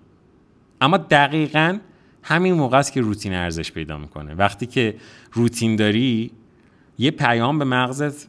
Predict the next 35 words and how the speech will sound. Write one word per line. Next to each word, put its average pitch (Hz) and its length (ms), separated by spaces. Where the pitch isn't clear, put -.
اینجوری 107 340
فرستاده 113 580
می‌شه 117 320
که 104 140
هنوز 113 640
کنترل 113 800
بخشی 113 400
از 98 180
زندگی 95 520
دستمونه. 80 640
دقیقاً 107 600
تو 120 100
همون 110 300
لحظه 98 360
که 104 140
فکر 101 300
می‌کنی 90 380
افسار 98 540
همه 98 460
چیز 95 280
از 82 240
دستت 80 340
رفته، 82 600
اون 117 100
آدمی 104 340
که 120 120
روتین 90 420
داره، 85 260
انگار 87 300
یه 104 120
پیام 92 460
به 95 80
مغزش 92 420
فرستاده 85 520
می‌شه 78 400